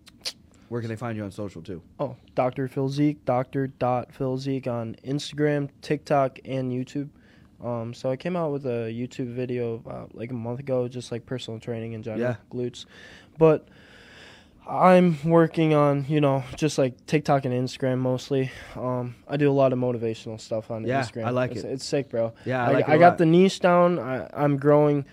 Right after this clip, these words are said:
Speaker 2: Like, yesterday, I grew, like, a thousand followers. So
Speaker 1: Yeah.
Speaker 2: I'm doing all, like, organic growth.
Speaker 1: Yeah.
Speaker 2: So it's hitting, like, every
Speaker 1: Yeah,
Speaker 2: day, you
Speaker 1: yeah,
Speaker 2: know?
Speaker 1: you're doing good.
Speaker 2: Yeah,
Speaker 1: You're doing
Speaker 2: yeah,
Speaker 1: good with it.
Speaker 2: yeah,
Speaker 1: I like it a lot.
Speaker 2: yeah. Appreciate it, bro.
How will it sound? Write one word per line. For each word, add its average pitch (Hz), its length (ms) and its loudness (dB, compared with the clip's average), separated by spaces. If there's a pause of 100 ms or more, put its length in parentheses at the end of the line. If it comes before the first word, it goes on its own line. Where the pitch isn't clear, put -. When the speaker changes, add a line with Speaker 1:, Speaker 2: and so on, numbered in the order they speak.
(180)
Speaker 2:
Like, 135 160 -4
yesterday, 143 460 2
I - 20 0
grew, 135 320 -2
like, 123 160 -2
a 117 60 -4
thousand 123 400 -2
followers. 113 420 -6
So 147 100 4
Speaker 1:
Yeah. 156 120 6
Speaker 2:
I'm 190 80 6
doing 160 120 4
all, 151 220 10
like, 135 320 2 (240)
organic 139 640 2 (200)
growth. 117 440 -2
Speaker 1:
Yeah. 135 260 -2
Speaker 2:
So 151 140 2
it's 147 140 2
hitting, 151 300 2
like, 120 260 -6
every 123 160 0
Speaker 1:
Yeah, 131 180 0
Speaker 2:
day, 113 60 -8
you 117 100 -12
Speaker 1:
yeah, 123 140 -2
Speaker 2:
know? 135 60 0
Speaker 1:
you're 120 140 0
doing 127 220 -2
good. 110 320 -4
Speaker 2:
Yeah, 135 160 0
Speaker 1:
You're 113 120 -2
doing 117 100 -4
Speaker 2:
yeah, 110 60 -8
Speaker 1:
good 110 120 -4
with 101 140 -8
it. 107 80 -8
Speaker 2:
yeah, 113 60 -6
Speaker 1:
I - 20 -6
like 104 200 -6
it 98 60 -10
a 98 40 -8
lot. 104 180 -6
Speaker 2:
yeah. 120 80 -10 (260)
Appreciate 131 320 -8
it, 117 80 -10
bro. 120 140 -8